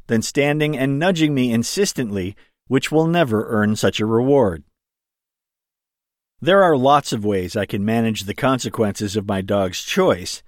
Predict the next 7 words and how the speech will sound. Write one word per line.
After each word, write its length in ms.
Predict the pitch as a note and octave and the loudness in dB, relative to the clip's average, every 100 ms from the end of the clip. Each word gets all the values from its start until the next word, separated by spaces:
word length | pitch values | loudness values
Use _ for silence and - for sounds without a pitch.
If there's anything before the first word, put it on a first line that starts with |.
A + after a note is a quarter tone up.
| _ _ - | _ _ -6
but 140 | G3+ | 0
they 120 | A#3+ | 0
fall 340 | G3 G3+ F3 F3+ | 2 4 4 2
into 200 | E3 F3+ | -2 -4
three 300 | - C3 B2 | -2 0 0
basic 420 | G#2+ G2+ - - | 0 -2 -4 -6
categories. 840 | - E3+ D#3 G#2+ G2 F2 F#2 - | 0 0 0 -2 -4 -6 -12 -18